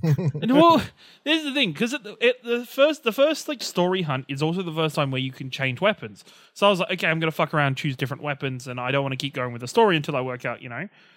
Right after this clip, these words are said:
Speaker 2: which weapon I actually like, which weapon I suck at."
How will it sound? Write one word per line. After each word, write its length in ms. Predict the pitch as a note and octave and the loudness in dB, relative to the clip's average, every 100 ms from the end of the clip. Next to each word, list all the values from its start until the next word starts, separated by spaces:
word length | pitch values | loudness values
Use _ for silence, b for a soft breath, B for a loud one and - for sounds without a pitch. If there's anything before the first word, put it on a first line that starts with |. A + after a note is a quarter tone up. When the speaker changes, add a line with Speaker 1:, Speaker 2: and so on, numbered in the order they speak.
| b _ | b _
Speaker 2:
which 220 | C#3 - | -8 -2
weapon 240 | C3+ A2+ | -4 -2
I 80 | A#2 | -6
actually 240 | A#2 - A#2+ | -6 -8 -6
like, 480 | C3 C3 C3 - - | -2 -2 -4 -12 -18
which 200 | - B2+ | -16 -14
weapon 380 | B2 A2 A#2+ A2+ _ _ _ _ | -14 -12 -14 -14 _ _ _ _
I 40 | - | -6
suck 320 | - C#3+ - | 0 2 2
at." 240 | B2 A#2+ | -4 -4